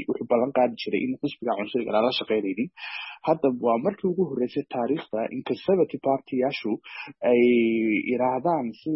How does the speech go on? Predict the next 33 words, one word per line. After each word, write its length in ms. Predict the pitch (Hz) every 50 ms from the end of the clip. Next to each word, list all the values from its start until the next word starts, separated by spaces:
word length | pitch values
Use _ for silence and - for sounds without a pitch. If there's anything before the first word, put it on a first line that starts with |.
| 147 143 -
furan 320 | _ _ - 123 135 135 139 139
inay 220 | - 143 139 127
la 100 | 127 156
shaqeyn 360 | 156 - - - - 120 120 117
doonaan 320 | - 104 104 104 104 98 92 _ _ _ _ _ _ -
oo 80 | 104 107
ay 80 | 104
wada 180 | 107 110 107 104
shaqeyn 320 | - - - 117 127 131
doonaan. 320 | - 110 101 101 101 98 92 _ - - - - - -
Marka 200 | - 139 151 -
way 120 | 156 151 156
ka 100 | - 233
duwan 260 | 170 156 156 160 156
tahay 200 | - 113 113 101
doorashadan, 380 | - 98 101 - - 113 95
because 220 | 95 - - 113 -
haddii 220 | - 117 131 143
Conservative 480 | - 127 - - 175 170 151 - 135 131
hadda 240 | 131 135 127 - -
xukunka 340 | - 139 - 120 110 - 98
qabto, 260 | - 104 - - 139 160 - - - - - -
wuxuu 240 | - - - 131 127
noqon 180 | 127 151 175
doonaa, 380 | 165 160 139 123 120 120 120 120 120 -
een, 340 | - 117 113 107 110 110 110 110 113 113 113 110 110 - -
xisbi 460 | - - - - - - _ - 135 131
iyo 200 | 110 127 135 131 127 127
maamul 520 | 131 127 131 156 160 165 147 135 143 170 - - - _
ku 140 | _ - -
tiirsan 480 | - - - 147 127 107 - - 131 123
xisbi 280 | - - - - - 120
cunsuriga. 480 | 107 110 117 - - 120 104 95 90